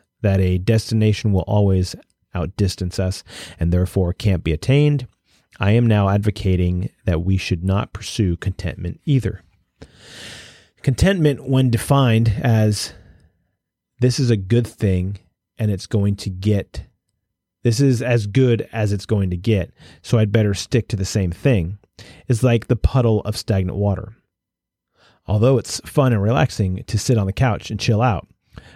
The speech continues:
when did this become the only reward for working hard? Is that truly contentment, though? When you succumb to the comfort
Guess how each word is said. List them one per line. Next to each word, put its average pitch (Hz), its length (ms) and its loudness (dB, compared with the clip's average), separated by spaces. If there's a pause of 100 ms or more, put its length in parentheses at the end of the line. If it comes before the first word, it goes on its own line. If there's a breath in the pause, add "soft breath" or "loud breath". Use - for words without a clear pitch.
(140 loud breath)
when 139 180 2
did 143 120 0
this 135 140 0
become 131 360 0
the 117 140 -2
only 120 280 0
reward 98 500 0
for 101 140 -6
working 95 320 -4
hard? 87 340 -4 (640 soft breath)
Is 107 100 -2
that 123 180 0
truly 135 280 2
contentment, 123 600 -2
though? 165 260 -2 (580 loud breath)
When 113 140 2
you 170 120 4
succumb 127 840 0
to - 80 -4
the 117 100 0
comfort - 540 -2